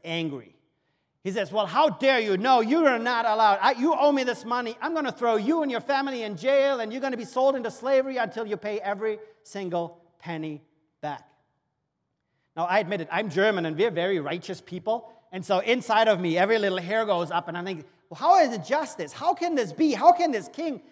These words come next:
uh, how can this servant do this to this fellow servant after he's just been forgiven so much?"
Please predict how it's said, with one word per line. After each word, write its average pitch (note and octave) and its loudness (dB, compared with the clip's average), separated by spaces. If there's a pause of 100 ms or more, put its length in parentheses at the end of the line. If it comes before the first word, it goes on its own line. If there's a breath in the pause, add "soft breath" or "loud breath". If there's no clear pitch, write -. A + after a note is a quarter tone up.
(120 loud breath)
uh, F#3+ 2
how A3 0
can D4 -4
this A#3+ -6
servant C#4+ -4
do F4 0
this A#3 -2 (260 loud breath)
to A#3+ -12
this B3 -6
fellow C4+ -2
servant D#4 -2
after B3+ -6
he's A3 -12
just - -12
been C#4 -10
forgiven A3 -10 (320)
so F#3 -6 (340)
much?" G3 -16